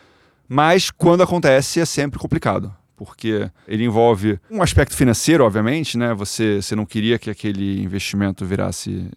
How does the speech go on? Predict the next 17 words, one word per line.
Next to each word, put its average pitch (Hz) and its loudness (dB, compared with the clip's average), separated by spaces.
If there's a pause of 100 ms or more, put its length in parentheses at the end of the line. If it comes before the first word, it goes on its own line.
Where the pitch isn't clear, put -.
(100)
zero, 101 -2 (720)
mas 110 0
ele 127 2
envolve 131 2
um 147 0
aspecto 143 -2
emocional 143 0
muito 147 -6
importante, 139 -2
porque 104 -4 (440)
muitos 113 -2
empreendedores, 107 0
muitas 104 -6
empreendedoras, 104 -2
elas 113 -2
colocam 123 0
muito, 135 0